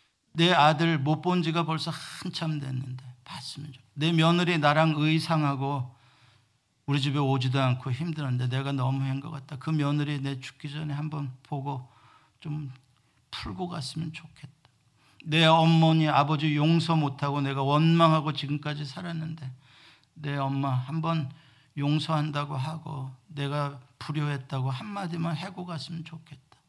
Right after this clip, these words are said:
무슨 말이에요? 왜, 왜 마지막 병상에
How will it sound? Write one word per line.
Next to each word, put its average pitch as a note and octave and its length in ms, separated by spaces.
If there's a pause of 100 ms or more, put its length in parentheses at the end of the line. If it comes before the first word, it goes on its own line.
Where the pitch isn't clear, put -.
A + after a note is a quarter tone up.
(800)
무슨 A3 340
말이에요? - 420 (340)
왜, C4 680 (140)
왜 C4 400
마지막 C#4+ 640
병상에 C4+ 540